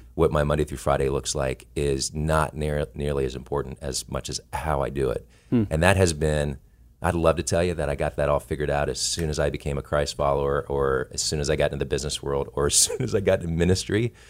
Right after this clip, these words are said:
Speaker 1: If we could, uh, or working for a church, let's put it that way, three years ago, that I got it all figured out, and I don't, man. That is still somewhat of a wrestle every day
Speaker 2: Hmm.
Speaker 1: to come back to the truth of it's more whose I am and belonging to Christ, and,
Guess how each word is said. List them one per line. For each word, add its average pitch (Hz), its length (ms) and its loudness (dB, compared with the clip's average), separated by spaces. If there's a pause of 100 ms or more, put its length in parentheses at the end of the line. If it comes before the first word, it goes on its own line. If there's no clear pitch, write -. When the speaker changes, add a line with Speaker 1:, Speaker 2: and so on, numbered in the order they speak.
(300)
Speaker 1:
If - 160 -2
we 85 80 -2
could, 69 300 -4
uh, 67 280 2
or 69 160 -2 (120)
working 76 200 0
for 71 120 -2
a 69 60 -2
church, - 360 -4
let's 76 140 -8
put 78 140 -2
it 73 100 -4
that - 220 -2
way, 67 280 -6 (200)
three 85 220 2
years 73 260 2
ago, 67 400 0 (560)
that 80 100 6
I 80 40 6
got 82 140 6
it 80 60 6
all 78 100 8
figured 73 280 0
out, 71 320 0
and 76 100 -6
I 71 100 -2
don't, 71 260 -4
man. 69 260 -4
That 71 280 -4
is 73 100 -4
still 82 380 2
somewhat 80 340 2
of 73 80 0
a 71 40 0
wrestle 73 480 0
every 82 180 -2
day 80 560 0
Speaker 2:
Hmm. 123 140 4 (340)
Speaker 1:
to 80 220 0
come 82 160 0
back 78 220 2
to - 80 -8
the 69 100 -6
truth - 600 -2
of 69 460 -2 (260)
it's 67 220 -6
more 87 220 2
whose 90 320 0
I 85 140 6
am 82 300 2
and 71 80 -2
belonging 71 280 0
to 69 80 -4
Christ, - 420 0
and, 67 240 -2